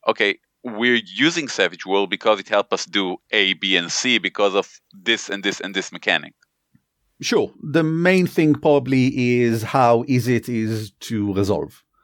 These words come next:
Speaker 2: When you want to do something, you roll the die and it resolves. And what I really like is that there's very little difference between how combat works and how everything else works.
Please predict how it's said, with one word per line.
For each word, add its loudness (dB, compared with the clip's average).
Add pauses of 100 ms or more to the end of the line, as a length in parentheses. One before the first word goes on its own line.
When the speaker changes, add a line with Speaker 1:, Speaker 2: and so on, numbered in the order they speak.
(140)
Speaker 2:
When 4
you 6
want 4
to 2
do 4
something, 2
you 0
roll 2
the -2
die 4
and -2
it -4
resolves. -4 (400)
And 4
what 6
I 2
really 4
like 0
is -2 (100)
that 2
there's 2
very 4
little 4
difference -2
between -2 (160)
how 2
combat 0
works -6
and -2
how 0
everything -2
else -6
works. -20